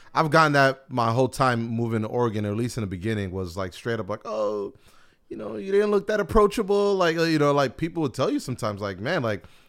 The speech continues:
when I first met you, I didn't think you were, uh, you know, funny like this." Like, <clears throat> but that's just a thing. Like, in, from, I don't know, it's, it's something about people from, from Buffalo is like, I don't know if, like, it's always a, uh, I don't need to know you unless I need to know you kind of thing.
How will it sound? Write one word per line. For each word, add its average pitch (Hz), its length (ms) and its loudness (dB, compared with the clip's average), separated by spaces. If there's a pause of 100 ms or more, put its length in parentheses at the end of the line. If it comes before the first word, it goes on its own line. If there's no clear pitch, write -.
(100)
when 110 100 -6
I 135 80 0
first 135 260 2
met 165 280 2
you, 165 80 4
I 151 80 4
didn't 160 200 -2
think 156 200 -4
you 160 80 -2
were, 147 340 2
uh, 160 160 -6 (140)
you 156 120 -4
know, 139 120 -2
funny 175 360 -2
like 160 220 -2
this." 160 240 -4
Like, 127 240 -2 (520)
<clears throat> 160 260 2
but 127 180 2
that's 139 220 6
just 139 200 0
a 131 80 -2
thing. 139 300 0
Like, 104 300 -4
in, 117 160 -8
from, - 320 -8
I 123 100 -2
don't 123 100 0
know, 95 160 -4
it's, 104 180 -8
it's 113 160 -8
something 127 260 -4
about 113 360 0 (320)
people 123 200 -2
from, 107 240 0
from - 220 -6
Buffalo 107 320 0
is 95 100 -4
like, 95 200 -2 (800)
I 104 120 -4
don't 110 100 -2
know 110 120 0
if, - 160 -8
like, 92 220 -6
it's 98 160 -12
always 101 300 -4
a, 95 400 -6 (520)
uh, 95 340 -4
I 104 120 -4
don't 110 160 -2
need 113 140 -2
to 110 100 -4
know 113 220 -2
you 117 280 0
unless 107 260 -4
I 104 100 -2
need 117 240 -6
to - 80 -4
know 120 120 0
you 120 160 0
kind 127 220 0
of 120 100 -6
thing. 131 360 0